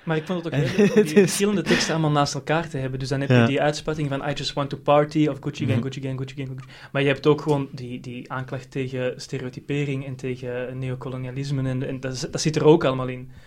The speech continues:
Speaker 1: En door die gewoon am-, eigenlijk re-, schijnbaar zonder onderscheid naast elkaar te zetten, dat was voor mij al, al, al, al best,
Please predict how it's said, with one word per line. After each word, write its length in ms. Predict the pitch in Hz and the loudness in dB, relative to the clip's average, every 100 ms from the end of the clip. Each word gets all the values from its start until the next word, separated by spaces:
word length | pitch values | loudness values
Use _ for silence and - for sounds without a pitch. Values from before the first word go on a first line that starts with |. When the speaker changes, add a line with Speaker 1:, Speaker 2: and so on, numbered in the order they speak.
| - - | -12 -6
Speaker 1:
En 140 | 139 | -2
door 140 | 139 | 0
die 100 | 139 | 0
gewoon 300 | 127 147 170 | 4 6 6
am-, 200 | 151 151 - | 2 -6 -4
eigenlijk 340 | 156 156 151 | 0 0 0
re-, 160 | 151 - - _ - - - | -6 -12 -18 _ -20 -20 -12
schijnbaar 480 | - 156 165 135 | 2 4 4 2
zonder 280 | 131 170 151 | 0 0 0
onderscheid 500 | - 175 196 - 170 | -2 -2 -4 -2 -2
naast 220 | 151 139 143 | -2 -6 -8
elkaar 280 | 143 151 | -6 -6
te 100 | 156 | -4
zetten, 320 | 160 175 - - - - - - - - - | -8 -8 -12 -16 -20 -20 -20 -20 -18 -14 -2
dat 120 | 151 | 0
was 160 | 185 | 0
voor 120 | - 143 | -2 0
mij 220 | 147 160 | 2 2
al, 180 | 139 151 | 0 -4
al, 300 | 143 135 151 | -8 -8 -10
al, 240 | 135 - - | -12 -12 -8
al 160 | 139 | -4
best, 420 | 143 147 - - | -4 -4 -6 -16